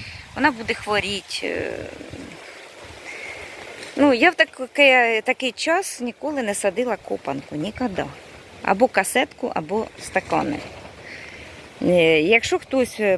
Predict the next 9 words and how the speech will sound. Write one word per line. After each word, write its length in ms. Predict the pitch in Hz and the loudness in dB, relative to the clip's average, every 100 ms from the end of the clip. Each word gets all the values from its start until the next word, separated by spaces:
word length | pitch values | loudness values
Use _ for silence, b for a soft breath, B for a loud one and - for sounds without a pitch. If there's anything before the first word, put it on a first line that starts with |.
| - | 2
получає 640 | 226 240 - 202 170 165 | 0 0 2 4 6 4
копанку, 520 | - 285 208 196 196 | 2 -2 0 -4 -6
сьогодні 340 | 190 233 185 180 | -6 -6 -2 2
я 480 | 180 165 156 156 151 | 2 2 0 -2 0
дивно 360 | 196 294 247 | 2 4 2
копала 920 | - 220 - 196 196 202 185 180 170 160 | 0 -4 -2 -2 2 2 2 2 0 -2
зранку 520 | 185 180 175 170 - 160 | 0 0 0 -4 -8 -6
на 140 | 170 | -4
відправку, 760 | 165 - - - 175 - - | -4 -6 -2 0 -2 -4 -6